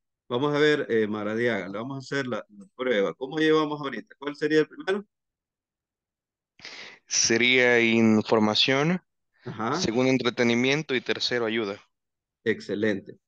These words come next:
Speaker 1: Repito, ayuda, recomendaciones. Hey, ¿quién conoce un pediatra? Ustedes se fijan ahora la gente, "Mira, se me enfermó el niño, pa, pa, pa, pa",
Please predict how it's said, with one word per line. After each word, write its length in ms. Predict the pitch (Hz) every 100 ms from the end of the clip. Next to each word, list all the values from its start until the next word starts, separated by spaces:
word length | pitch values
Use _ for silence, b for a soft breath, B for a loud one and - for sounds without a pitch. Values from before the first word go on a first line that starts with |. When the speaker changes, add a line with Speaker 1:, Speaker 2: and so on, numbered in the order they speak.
| _ _ _ _ -
Speaker 1:
Repito, 540 | 113 110 185 156 123
ayuda, 380 | 117 139 180 175
recomendaciones. 840 | 175 165 156 160 156 220 220 127 -
Hey, 180 | 190 151 _
¿quién 120 | 170 170
conoce 320 | 170 180 180
un 80 | 160
pediatra? 400 | 165 202 202 120
Ustedes 280 | - 151 151
se 100 | 151
fijan 300 | 185 175 151
ahora 280 | 151 170
la 140 | 156 165
gente, 260 | 175 170
"Mira, 340 | 151 175 185 175
se 100 | 160
me 120 | 151
enfermó 260 | 147 147 160
el 60 |
niño, 260 | 170 170 165
pa, 100 | 156
pa, 120 | 156
pa, 80 | 156
pa", 220 | 175 170